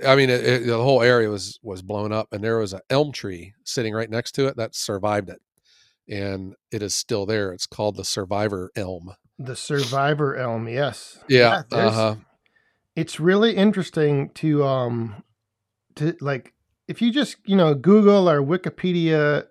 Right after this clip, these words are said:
Speaker 2: uh, American elm, I mean, there's, like, the treaty elm,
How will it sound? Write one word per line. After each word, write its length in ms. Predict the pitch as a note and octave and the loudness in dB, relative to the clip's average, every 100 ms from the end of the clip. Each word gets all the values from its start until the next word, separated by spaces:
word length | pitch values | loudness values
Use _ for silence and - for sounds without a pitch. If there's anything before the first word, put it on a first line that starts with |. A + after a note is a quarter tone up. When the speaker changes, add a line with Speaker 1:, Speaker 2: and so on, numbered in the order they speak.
| _ | _
Speaker 2:
uh, 180 | C3 B2+ | -8 -6
American 500 | C3 E3 F3+ F3 E3 | 2 4 6 4 -2
elm, 520 | D3+ E3 E3 E3+ F3 D#3+ _ _ _ _ _ _ | 0 4 4 4 0 -4 _ _ _ _ _ _
I 40 | C#3+ | -2
mean, 160 | C#3 | 0
there's, 320 | C3+ D3 C#3 C#3 | 2 0 0 -8
like, 220 | B2+ - | -12 -12
the 80 | B2+ | -12
treaty 520 | - G3+ G#3+ G#3 A3 | -2 2 4 2 4
elm, 560 | F#3+ F#3+ F#3+ F#3+ G3 | 6 6 4 2 0